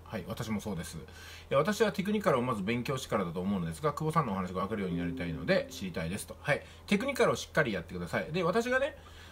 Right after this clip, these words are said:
あの記事を思わせぶりに上げて、質問が来た人にしか答えなかったのはなぜかっていうと、あの、テクニカルでやってほしいんですよ。で、ファンダメンタルとかね、あの、私はあんまり当てにしてないんですよ。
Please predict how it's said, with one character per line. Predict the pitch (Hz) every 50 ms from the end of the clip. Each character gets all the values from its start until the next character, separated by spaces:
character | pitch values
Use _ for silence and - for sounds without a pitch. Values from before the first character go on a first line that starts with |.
| - - -
あ | 160 175
の | 214 226
記 | 220 - 269 247
事 | 208 190
を | 185 196
思 | 160 143 151 165
わ | 170 160
せ | -
ぶ | 175 160 165
り | 165
に | 165
上 | 156 151
げ | 147 156
て、 | - 208 202 175 127 - 104
質 | - - -
問 | 202 208 214 214
が | 214 214
来 | -
た | - 190 160
人 | - - 156
に | 127
し | -
か | - 101
答 | - - - 131 135
え | 139
な | 127
か | 107 104
っ | 90
た | - 101
の | 95
は | 95
な | 107 139
ぜ | 147 165
か | 131
っ | 92
て | - - 85
い |
う | 80 78
と、 | - 120 117 101 92 87 - - - - - - - -
あ | - 110
の、 | 113 113 110
テ | 101 - - 165
ク | 160 247
ニ | 285 294
カ | 294 - 180
ル | 151 135 113 107 107 101 101 98 - 135
で | 143 180 185
や | 127 107 113
っ |
て | - 147
ほ | 143
し | 135 -
い | 180
ん |
で | 139 104
す | 87 -
よ。 | 90 82 - - - 131
で、 | 135 156 156 151 143 143
フ | 139 165
ァ | 220 247
ン |
ダ | 269 285 294
メ | 320 320
ン | 311 262 196
タ | 156 127
ル | 117 107
と | 85 107
か | 82 95 92
ね、 | 95 95 95 92 87 85 90
あ | 107
の、 | 104 98 95 98
私 | 120 160 - - 233
は | 196
あ |
ん | 208
ま | - -
り |
当 | 123 -
て | - 247
に | 269
し | 254
て | - 277
な | 277
い | 233
ん | 135
で | -
す | -
よ。 | 82